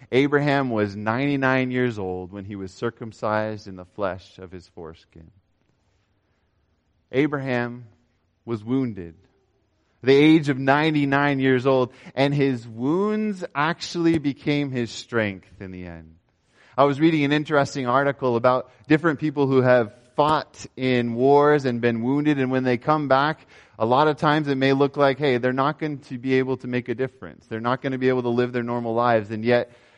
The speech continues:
how often those very wounds become their strength.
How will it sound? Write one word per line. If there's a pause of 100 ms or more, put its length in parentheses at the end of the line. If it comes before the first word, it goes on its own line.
(140)
how
often (380)
those
very
wounds
become
their
strength.